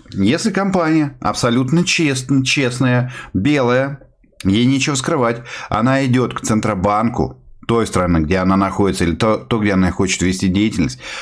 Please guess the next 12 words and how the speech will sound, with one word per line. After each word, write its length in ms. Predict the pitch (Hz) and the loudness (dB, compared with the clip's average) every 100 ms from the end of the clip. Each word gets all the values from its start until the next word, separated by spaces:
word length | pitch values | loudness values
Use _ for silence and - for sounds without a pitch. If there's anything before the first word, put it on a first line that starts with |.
| - - | -10 -4
она 160 | 175 | -2
приходит 340 | 131 185 285 233 | -2 0 0 0
и 40 | |
говорит: 380 | 139 143 120 123 - | 0 0 -2 -4 -4
«Здравствуйте, 760 | 107 123 127 127 104 - 62 - - - | 0 0 0 -2 -4 -6 -8 -10 -20 -4
мы 140 | 220 - | -2 0
хотим 320 | 240 - 156 | 0 0 0
работать 440 | 131 104 120 190 | 0 0 0 0
на 100 | 190 | 0
территории 420 | 180 127 113 107 | 0 0 0 0
Российской 440 | 110 104 - 95 - | 0 0 -2 -4 -4
Федерации, 680 | 95 110 113 87 - 58 | -2 0 0 -2 -4 -4